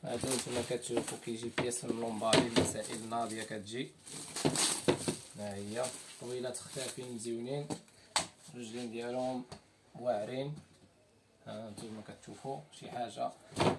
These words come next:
يا سلام، بصح والثمن جد مناسب. كاينين فيهم هاد اللوين هدايا، الالوان جاو مزيونين. كاين هاد الكريمه هدايا كما كتشوفوا، كاين هاد القهوي هذا متخططين هيدا د اللوح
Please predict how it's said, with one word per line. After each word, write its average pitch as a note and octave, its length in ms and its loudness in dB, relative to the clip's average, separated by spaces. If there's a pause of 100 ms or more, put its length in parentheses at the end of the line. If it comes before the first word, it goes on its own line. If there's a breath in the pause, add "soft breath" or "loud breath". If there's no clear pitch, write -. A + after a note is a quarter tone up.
(140)
يا C3 200 2
سلام، C3+ 480 6 (280)
بصح - 540 4 (840)
والثمن C#3 580 2 (180)
جد B2+ 300 -2
مناسب. C3 560 0 (140)
كاينين D3 260 0
فيهم C3+ 340 -2
هاد C3+ 180 2
اللوين C3+ 440 -2
هدايا، B2 480 6 (560)
الالوان C3 360 -2
جاو B2+ 240 -6
مزيونين. C#3 480 2
كاين C3+ 200 -2
هاد B2+ 160 2
الكريمه B2 420 -2
هدايا A#2+ 480 4 (1300)
كما B2+ 100 -8 (160)
كتشوفوا، C#3 460 0
كاين D3 200 0
هاد C#3 120 2
القهوي C3 500 2
هذا A#2+ 160 -2 (1800)
متخططين A#2+ 680 0
هيدا A2+ 220 -2
د F#2+ 80 -8
اللوح D#3 280 2